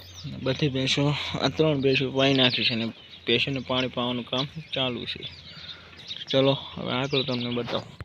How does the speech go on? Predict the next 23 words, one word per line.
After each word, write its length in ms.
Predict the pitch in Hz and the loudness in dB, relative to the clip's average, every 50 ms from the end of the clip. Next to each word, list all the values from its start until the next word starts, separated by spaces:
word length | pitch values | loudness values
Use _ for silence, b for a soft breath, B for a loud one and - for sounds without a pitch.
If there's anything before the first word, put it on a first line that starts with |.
| _ _ - | _ _ -12
મિત્રો, 360 | 160 143 - - 139 156 147 | -10 -8 -2 2 6 6 8
તો 80 | 131 147 | 8 10
અહીંયા 260 | 151 156 160 151 143 | 8 10 8 8 6
પી 220 | - - 143 143 | 6 6 6 6
રહી 120 | 143 143 131 | 8 6 6
છે 120 | 139 135 | 4 4
પાડી 380 | 110 127 165 - 139 139 131 120 - - - - - - | 4 6 6 8 8 6 4 4 0 -6 -16 -8 0 2
પાણી. 300 | 135 139 147 151 151 143 - - 156 143 | 4 6 6 6 6 4 0 -4 -2 0
ઓલી 140 | 156 156 143 | 2 2 4
બાજુ 280 | 135 139 139 135 135 127 | 4 4 2 2 0 -2
પડ્યું 260 | 123 135 135 131 123 | -2 -2 -2 -2 -2
છે 380 | 120 123 113 - - - 113 98 - - - - 139 | -4 -6 -8 -10 -12 -10 -10 -10 -10 -10 -12 -10 -6
દોડિયામાં 460 | 147 151 147 139 135 135 135 127 123 - - | -4 -4 -2 -2 -2 -2 -2 -2 -4 0 4
ખાણ. 200 | 151 151 165 165 - - - - - - B B B B B B B B B - - | 4 4 4 4 -2 -4 -8 -14 -18 -18 B B B B B B B B B -10 -4
ઓલી 160 | 160 160 151 | -2 -2 0
બાજુ 260 | 147 147 147 147 147 139 | 0 0 0 0 0 0
દોવાનું 380 | 143 147 151 147 139 135 131 | 0 2 2 2 2 0 0
કામ 180 | 127 135 131 127 | 0 0 0 0
થઈ 180 | 127 135 131 123 | -2 -2 -2 -2
ગયું 200 | 127 127 127 120 | -2 -2 -2 -4
છે 120 | 123 131 | -6 -8
ચાલુ. 340 | 113 - 135 127 123 120 120 117 - - - - - - - | -4 -2 -2 0 0 -2 -6 -8 -12 -16 -20 -20 -20 -16 -10
એ 60 | 139 | -8